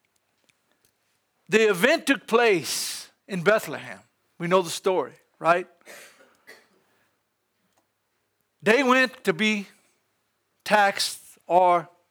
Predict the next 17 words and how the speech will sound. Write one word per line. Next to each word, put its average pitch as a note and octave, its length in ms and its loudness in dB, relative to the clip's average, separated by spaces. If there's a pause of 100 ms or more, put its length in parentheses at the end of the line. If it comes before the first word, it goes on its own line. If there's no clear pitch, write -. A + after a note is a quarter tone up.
(220)
we G#3 160 -4
call G#3 320 2
it F#3 120 0
today, E3+ 440 0 (100)
uh, D3+ 340 0 (200)
census, - 880 -6
a C#3+ 60 -12
census F#3 480 -4
that E3 180 0
the, D3+ 200 -4 (420)
the, E3 260 0
the E3 100 -2
Roman A3 380 2
government F3 640 -2 (460)
had F#3 400 -2
put G#3+ 180 0
out, F3 420 2